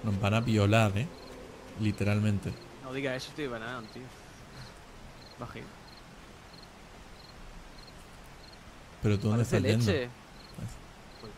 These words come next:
Speaker 2: yo te estoy siguiendo a ti.
Speaker 1: Vale.
Speaker 2: O sea que, dale. Ahí está.
Speaker 1: En cons-, en consola no lo actualizan de hace diez años. Qué bien.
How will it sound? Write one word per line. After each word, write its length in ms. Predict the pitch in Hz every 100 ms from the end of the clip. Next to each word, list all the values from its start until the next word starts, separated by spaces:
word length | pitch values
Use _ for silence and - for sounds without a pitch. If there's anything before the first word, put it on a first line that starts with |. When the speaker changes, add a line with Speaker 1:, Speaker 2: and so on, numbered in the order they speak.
| 104
Speaker 2:
yo 60 |
te 60 | 139
estoy 180 | 151 214
siguiendo 300 | 143 113 95
a 60 |
ti. 220 | 90 160 214 - - -
Speaker 1:
Vale. 160 | 101 101 - - - - - - - - - - -
Speaker 2:
O 100 | 120
sea 100 | 120
que, 80 | 127 127 131 - - - 127 - - - - - - - - -
dale. 140 | - - - - - - - - - - -
Ahí 60 | 135
está. 200 | - 104 - - - - - - - - - - - - - - - - - - - - - - - -
Speaker 1:
En 120 | 120
cons-, 380 | 151 143 - -
en 140 | 135
consola 460 | 127 147 127 131 135
no 120 | 143
lo 60 | 147
actualizan 440 | 131 127 127 135
de 60 | 123
hace 180 | 139 117
diez 260 | 120 123
años. 480 | 117 117 95 - -
Qué 60 | 104
bien. 180 | 101 95